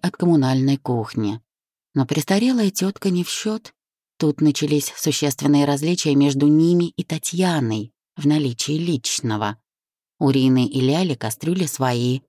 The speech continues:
а у Татьяны — Марии Семёновны. У Рины и Ляли друзья свои,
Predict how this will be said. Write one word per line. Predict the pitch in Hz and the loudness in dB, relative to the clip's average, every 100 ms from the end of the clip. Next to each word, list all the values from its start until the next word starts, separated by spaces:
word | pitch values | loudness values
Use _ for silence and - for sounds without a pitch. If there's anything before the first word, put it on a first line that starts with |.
| _ _ _ | _ _ _
а | - 120 | -4 -2
у | |
Татьяны — | 113 107 - 131 208 240 120 | -2 -6 -4 -2 -2 -2 -4
Марии | 117 131 185 | -2 -2 -2
Семёновны. | 208 226 185 113 117 110 110 113 - _ _ _ _ _ | -4 0 0 2 -2 -2 -4 -4 -6 _ _ _ _ _
У | 175 156 | 0 2
Рины | 147 143 143 | 4 4 4
и | - 143 | 2 2
Ляли | 139 135 139 | 2 2 0
друзья | 135 143 139 143 139 | 2 0 2 2 0
свои, | - 143 143 151 202 | -2 -2 0 2 0